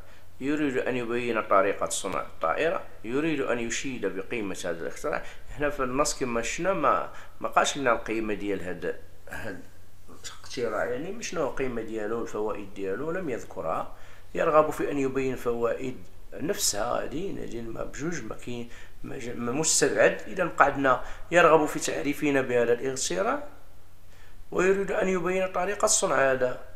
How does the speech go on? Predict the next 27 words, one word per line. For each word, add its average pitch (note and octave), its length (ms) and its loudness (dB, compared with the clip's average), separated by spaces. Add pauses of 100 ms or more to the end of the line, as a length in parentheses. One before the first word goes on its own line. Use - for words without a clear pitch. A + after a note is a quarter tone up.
(160)
هذه، B2+ 640 4
هذا B2+ 100 2
الاختراع - 440 0
أو D3+ 60 0
صنع D3+ 220 0
الطائرة. A#2 640 0 (540)
إذا D#3 140 2
من D#3 200 0
خلال C3+ 560 0 (240)
هذا C#3+ 220 -2
فهو E3 600 0
يعني F#3+ 240 -4
لم A#3+ 180 0
يعرف C#3 420 2
الطائرة B2+ 680 2
أنها B2 280 0
وسيلة A#2+ 540 0
للنقل A#2 720 -2
وأنها، A#2 480 -4 (380)
بل F3 160 2
كان E3 460 -2 (440)
يبين C#3+ 480 -2
طريقة D#3 320 4
صنعها. C3 600 4
تحدث B2+ 500 -4
عن A2+ 340 -4 (560)
ماذا؟ B2 540 -2